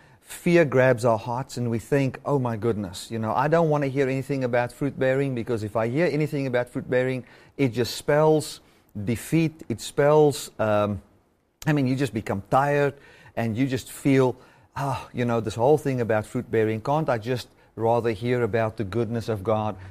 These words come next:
and the mercy of God and the love of God? That would be enough for me. I don't want to hear anything about fruit bearing." Now, today I'm gonna, uh, show you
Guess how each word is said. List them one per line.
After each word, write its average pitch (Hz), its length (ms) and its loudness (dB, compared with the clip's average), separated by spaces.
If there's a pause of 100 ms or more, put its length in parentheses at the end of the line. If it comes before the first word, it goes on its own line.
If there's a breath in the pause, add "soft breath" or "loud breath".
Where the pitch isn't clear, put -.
(100)
and 113 180 -4
the 110 60 -2
mercy 110 360 -2
of 101 140 -4
God 110 300 0
and 101 120 -4
the 98 60 -4
love 104 220 0
of 104 140 -4
God? 104 320 -2 (260 loud breath)
That 143 160 2
would 135 120 2
be 127 120 2
enough 120 240 -2
for 123 160 -4
me. 110 160 -4
I 104 100 2
don't 143 140 0
want 120 140 -4
to 113 40 -4
hear 110 140 -2
anything 107 400 -6
about 98 260 -4
fruit - 300 -6
bearing." 98 320 -4 (480 soft breath)
Now, 139 180 4
today 185 360 6
I'm 170 160 6
gonna, 147 420 2 (340 soft breath)
uh, 120 220 2
show 202 400 0
you 107 400 0